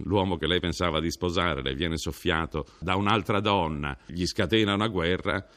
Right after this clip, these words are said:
e quella donna addirittura segnerà il vero momento tragico, perché quella donna poi,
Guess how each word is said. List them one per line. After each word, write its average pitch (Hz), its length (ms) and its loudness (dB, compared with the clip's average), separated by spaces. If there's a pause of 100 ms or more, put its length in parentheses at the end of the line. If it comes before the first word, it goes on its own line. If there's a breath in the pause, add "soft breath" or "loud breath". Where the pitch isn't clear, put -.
(200 soft breath)
e 107 160 0
quella 110 240 2
donna 67 520 -6
addirittura 78 840 -2 (160)
segnerà 80 600 0 (120)
il 53 540 -10
vero 71 320 0
momento 73 640 -2
tragico, 82 800 -2
perché 78 260 -4
quella 95 160 0
donna 69 260 -2
poi, 73 260 -2